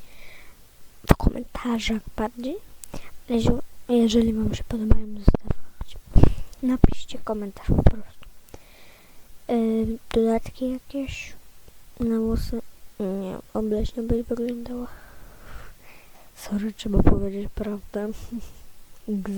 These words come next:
D. X D. Sorry, że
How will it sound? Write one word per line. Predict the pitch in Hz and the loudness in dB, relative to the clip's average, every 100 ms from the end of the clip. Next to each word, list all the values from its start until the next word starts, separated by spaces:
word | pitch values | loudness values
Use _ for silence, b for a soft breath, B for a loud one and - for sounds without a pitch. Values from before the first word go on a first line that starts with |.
| 196 185 | -6 -8
D. | 202 202 - - B B B B - - | -8 -10 -12 -20 B B B B -18 -6
X | 233 240 - - - - - - - - - | -4 -4 -6 -12 -12 -16 -18 -20 -20 -18 -10
D. | 208 196 202 202 208 208 208 214 214 214 220 220 220 214 214 - - - - - - - - - B B B B B B - - - - - - - - - - - - - - - - - - - - - - - - - - - - - | -8 -4 -4 -2 -2 -2 0 -2 0 0 0 0 0 -2 -2 -6 -14 -18 -20 -20 -20 -20 -20 -18 B B B B B B -18 -20 -20 -12 -4 2 2 2 -6 -8 -16 -16 -18 -18 -18 -18 -20 -20 -20 -20 -20 -20 -18 -18 -18 -18 -18 -20 -20
Sorry, | - - - - - 214 208 208 | -18 -18 -16 -16 -8 -6 -4 -6
że | 202 | -6